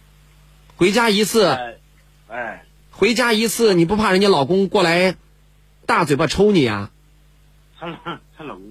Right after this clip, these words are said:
Speaker 2: 知道她老公不在。
Speaker 1: 啊，您还嬉皮笑脸，你觉得这个事儿无所谓是吧？
Speaker 2: 不是无所谓，你怎么说呢？呃，就是那一次，就那一次，我从那没，没回过家。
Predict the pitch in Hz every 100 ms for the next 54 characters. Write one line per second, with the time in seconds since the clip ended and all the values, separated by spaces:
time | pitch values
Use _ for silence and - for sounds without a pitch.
0 | 113 - _ 135 151 143 208 190 113 143
1 | 107 113 135 143 107 - _ _ _ _
2 | _ _ - 101 90 90 - _ _ 156
3 | 214 208 - 214 214 262 208 123 135 156
4 | 254 247 277 180 226 190 151 226 131 117
5 | 92 _ _ _ _ _ _ _ _ _
6 | 208 247 214 190 135 147 113 87 _ _
7 | 190 226 175 175 226 220 196 - _ _
8 | _ _ _ _ _ _ _ 508 226 233
9 | 233 269 - 262 262 254 233 240 247 233
10 | 226 226 220 214 196 247 233 214 208 214
11 | 202 196 220 202 190 180 190 196 190 156
12 | 156 139 127